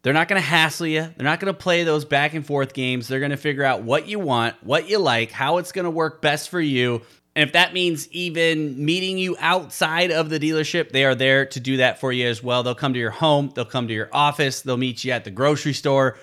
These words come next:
Whatever you need to do to get this deal done, they will help you get that done.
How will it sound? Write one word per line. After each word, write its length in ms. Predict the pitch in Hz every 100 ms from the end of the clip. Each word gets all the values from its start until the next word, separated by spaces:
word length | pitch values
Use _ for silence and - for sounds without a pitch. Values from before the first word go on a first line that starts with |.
| -
Whatever 280 | - 147 196
you 120 | 240
need 160 | 226 208
to 80 | 180
do 280 | 175 151
to 100 | 123
get 240 | 120 147 147
this 180 | 151 120
deal 300 | 123 151 131
done, 380 | 139 139 113
they 160 | 107 147
will 160 | 202 175
help 380 | 185 190 196
you 280 | 131 123 123 - - _ _
get 220 | 135 135
that 220 | 123 113 104
done. 300 | 123 98